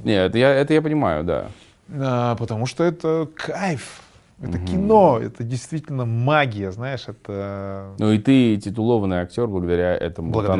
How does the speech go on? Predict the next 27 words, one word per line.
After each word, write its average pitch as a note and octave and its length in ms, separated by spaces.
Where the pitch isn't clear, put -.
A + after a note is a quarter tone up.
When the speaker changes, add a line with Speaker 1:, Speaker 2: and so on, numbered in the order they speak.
Speaker 1:
тандему. G2 200
Speaker 2:
Адильхану, C#3 320
да, G#2+ 300
да, A2 160
конечно. G#2+ 720
Я F#2 240
думаю, G#2+ 300
что, G#2 460
ну, G#2+ 640
я A2 200
бы A#2+ 80
не A#2 80
раскрылся C#3 680
без G2+ 120
Адильхана, G2 380
это F2 120
точно. - 460
Speaker 1:
Мгм. F2 460
Speaker 2:
Адильхан B2+ 480
сделал G2 320
меня G2 300
вот F2+ 180
как - 180
актера, F2+ 380
я E2+ 280
это - 140
признаю. F#2 540